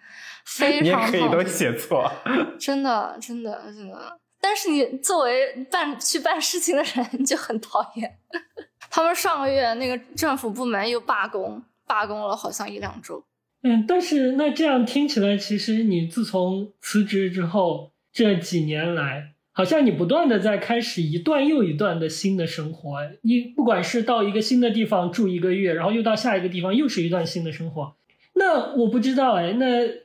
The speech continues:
Speaker 3: 就是可能你是一个对于归属感没有很强要求的人，是吗？
Speaker 1: 哦，是，我觉得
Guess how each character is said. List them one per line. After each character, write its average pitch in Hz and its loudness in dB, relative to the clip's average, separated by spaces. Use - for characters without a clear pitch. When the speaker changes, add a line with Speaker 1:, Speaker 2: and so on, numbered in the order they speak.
Speaker 3:
就 262 2
是 240 4
可 220 0
能 190 4
你 180 4
是 240 2
一 190 4
个 196 2
对 226 2
于 185 2
归 262 2
属 220 0
感 170 0
没 185 0
有 196 2
很 185 -2
强 143 -8
要 196 2
求 185 -4
的 139 -8
人， 143 -14
是 - -4
吗？ 233 2
Speaker 1:
哦， 214 -6
是， - -4
我 247 -2
觉 240 -6
得 262 2